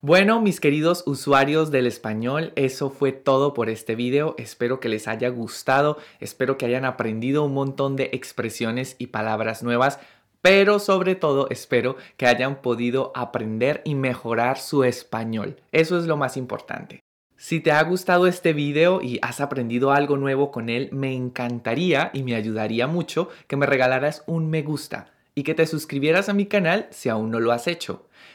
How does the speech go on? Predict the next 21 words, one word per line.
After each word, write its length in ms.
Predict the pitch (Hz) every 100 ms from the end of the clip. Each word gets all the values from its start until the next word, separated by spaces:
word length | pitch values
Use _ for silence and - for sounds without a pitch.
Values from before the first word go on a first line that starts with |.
| _
Si 180 | -
ya 160 | 147 156
lo 80 | 190
hiciste, 540 | 226 247 233 - 165
no 200 | 143 110
olvides 540 | 120 143 135 117 135 -
activar 460 | 117 - 110 110
la 120 | 117 127
campanita 720 | 127 113 110 113 110 135 117
de 140 | 117
las 200 | 110 110
notificaciones 960 | 110 104 107 104 104 101 110 120 123 -
en 140 | 117
tu 120 | 110
teléfono 560 | 104 107 104 131 151 180 - -
para 200 | - 143
que 80 | 139
así 200 | 139 165
recibas 480 | 160 180 190 170 175
una 160 | 143 143
notificación 840 | 151 143 139 147 160 - 120 123